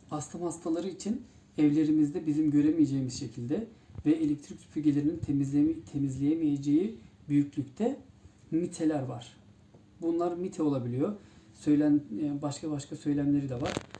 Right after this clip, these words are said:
Doktorlar mesela mite diyorlar veya akar da denilebiliyor bunlara. Küçük küçük bunlar göremediğimiz bakteriler. Bunların temizlenmesinde kullanılıyor bu cihaz. Elektrik süpürgesi tabii. Küçük küçük, e,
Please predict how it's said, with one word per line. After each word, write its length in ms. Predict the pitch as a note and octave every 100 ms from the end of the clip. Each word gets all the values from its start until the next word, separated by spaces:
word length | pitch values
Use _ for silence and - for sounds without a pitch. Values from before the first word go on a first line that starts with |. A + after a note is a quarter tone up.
| -
Doktorlar 460 | D#3 - - D3+ D#3
mesela 520 | D3+ C#3 C#3 D#3 G#3 - - - -
mite 440 | C#3 D3 D#3 -
diyorlar 420 | C3 B2 F#3+ A3+ - - - - D#3
veya 320 | C#3+ C#3+ A3+ - - - - - - -
akar 400 | D#3 - D#3 D3
da 160 | D#3+
denilebiliyor 680 | D3 C#3+ D3 E3 C#3+ C#3+ A#2+
bunlara. 360 | A#2+ A#2+ A#2+ -
Küçük 300 | - - -
küçük 320 | - - D3 -
bunlar 260 | C#3+ F3
göremediğimiz 840 | E3+ D3+ D3+ C#3 C#3 D#3 G#3+ -
bakteriler. 680 | D3+ C#3+ - D#3 C#3+ B2+ A#2+ - - - - -
Bunların 360 | E3 D#3+ D#3 G#3
temizlenmesinde 760 | F#3 E3+ E3 E3 D#3+ - F3 E3+
kullanılıyor 580 | C#3+ C3 B2+ B2 A#2+
bu 100 | C3+
cihaz. 380 | C3 B2 G3+ - - _ - _ _ _ _ - - _ _ _
Elektrik 460 | - E3+ - G#3 G#3
süpürgesi 500 | - F3+ D#3 C3 D3
tabii. 320 | C#3+ F3 C4 - -
Küçük 260 | - C#3+ -
küçük, 240 | - D3+
e, 480 | - - C#3+ C#3+